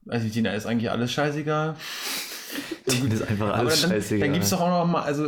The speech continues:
Speaker 1: man muss auch Alters-, also Alter, also Altersklassen noch mal Menschen unterteilen, weil es gibt nicht so und so eine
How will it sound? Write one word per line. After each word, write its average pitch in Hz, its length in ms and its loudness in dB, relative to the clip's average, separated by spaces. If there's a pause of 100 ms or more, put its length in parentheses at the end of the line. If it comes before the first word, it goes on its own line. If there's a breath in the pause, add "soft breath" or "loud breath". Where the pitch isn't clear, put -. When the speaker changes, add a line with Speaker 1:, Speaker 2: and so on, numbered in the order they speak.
Speaker 1:
man 139 200 2
muss 175 160 2
auch 156 300 -2
Alters-, 139 420 2
also 127 280 0
Alter, 131 440 2
also 113 260 -2
Altersklassen 117 600 -2
noch 110 80 2
mal 113 140 2
Menschen 113 280 2
unterteilen, 117 520 2
weil 127 180 2
es 127 140 -2
gibt - 340 -6
nicht 143 460 -2 (400)
so - 540 -2
und 147 120 4
so 135 160 0
eine 135 560 0